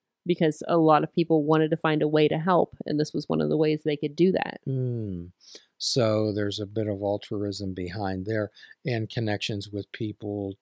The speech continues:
Speaker 2: to assist folks in their lives.
Speaker 1: Yeah, it's, I think that's one of the wonderful things about social media is when you're able to bring people together who wanna do something to change the world and make it better.
Speaker 2: So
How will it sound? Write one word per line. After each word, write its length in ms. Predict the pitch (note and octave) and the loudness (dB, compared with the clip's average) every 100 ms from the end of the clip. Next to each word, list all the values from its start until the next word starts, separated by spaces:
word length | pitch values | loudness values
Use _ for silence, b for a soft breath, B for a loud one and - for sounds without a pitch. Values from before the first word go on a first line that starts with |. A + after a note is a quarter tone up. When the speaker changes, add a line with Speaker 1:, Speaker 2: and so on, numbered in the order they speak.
| - | -8
Speaker 2:
to 320 | A2+ F#2 F#2 - b b - | -4 -2 -2 -6 b b -10
assist 420 | - - - - | -8 -6 -8 -6
folks 280 | - F#2+ - | -4 -4 -6
in 120 | F#2+ | -8
their 100 | E2+ - - | -10 -16 -20
lives. 340 | _ _ - - _ | _ _ -20 -20 _
Speaker 1:
Yeah, 280 | G3 A3+ G3 D#3+ | -2 0 -2 -6
it's, 260 | - D#3+ - - | -10 -12 -10 -8
I 220 | G2+ F#3+ | -2 0
think 160 | F#3+ F3+ | 2 2
that's 160 | E3+ | 2
one 80 | D#3+ | 0
of 60 | D3 | 2
the 60 | |
wonderful 340 | C#3 C#3+ C#3+ D3+ | 2 0 0 -2
things 220 | D3 D#3 | -4 -4
about 200 | C#3+ - | -6 -6
social 260 | C#3 - | -8 -4
media 320 | C#3+ C#3+ C#3+ C#3 | -4 -2 -2 -2
is 140 | C#3+ | -2
when 140 | D3 | -2
you're 80 | C3+ | -2
able 160 | C3+ C#3 | -2 -4
to 80 | - | -4
bring 220 | C#3 C#3 | -4 -4
people 220 | C#3+ - | -8 -10
together 400 | C#3 C3+ C3+ C3+ | -6 -4 -2 -4
who 280 | D3+ C#3+ C#3 - _ _ _ - | -2 -2 -4 -8 _ _ _ -12
wanna 380 | C#3+ D#3 D3 C#3+ | 0 2 2 -2
do 200 | C#3+ C#3+ | -4 -4
something 400 | - C#3 C#3 C#3 | -4 -6 -4 -6
to 60 | |
change 300 | C#3 - - | -6 -6 -6
the 80 | - | -4
world 180 | C#3+ C#3+ | -2 0
and 80 | C#3+ | -2
make 160 | C#3 | -4
it 80 | - | -2
better. 360 | - - F3+ - _ - | 0 0 -4 -6 _ -10
Speaker 2:
So 540 | - B2+ A2 A2 A2+ | -4 0 0 -2 -6